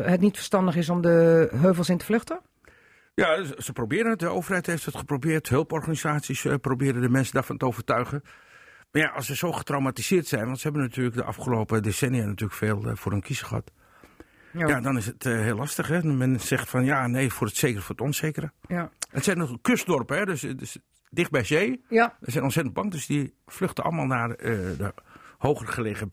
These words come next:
Speaker 2: heuvels.
Speaker 1: Ja, met, met allemaal, eh, ehm, ik denk ook, ook onhygiënische toestanden
Speaker 2: Ja,
Speaker 1: tot
Speaker 2: precies.
Speaker 1: gevolg.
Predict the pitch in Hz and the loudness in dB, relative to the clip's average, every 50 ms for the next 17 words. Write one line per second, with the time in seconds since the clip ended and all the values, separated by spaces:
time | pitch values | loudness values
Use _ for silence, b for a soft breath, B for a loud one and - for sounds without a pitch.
0 | - - - - 180 185 131 127 101 - - - 226 208 185 123 - - _ - | -12 -8 -4 -2 -2 -2 -2 -6 -8 -8 -2 2 4 4 4 2 0 -6 _ -2
1 | - 220 226 226 - 180 240 233 226 - 226 254 262 240 226 220 208 202 196 190 | 2 4 4 4 4 4 4 4 4 4 4 4 6 6 8 8 8 8 8 8
2 | 202 196 190 185 147 - 190 180 175 - - 214 180 156 226 269 277 - - 175 | 8 8 8 6 6 6 4 4 4 2 0 0 4 6 6 6 6 6 6 6
3 | 165 156 - - 180 175 - - 214 202 208 180 143 - 151 147 147 147 151 156 | 6 6 4 4 2 2 4 6 6 6 6 6 4 4 6 6 8 8 6 4
4 | 143 - 185 - 262 262 - - 185 151 170 143 131 156 143 - 190 185 135 - | 0 -4 -4 -2 -2 -2 0 2 4 6 6 6 6 4 2 2 2 0 4 6
5 | 302 285 180 117 - - - | 6 6 6 6 2 0 -6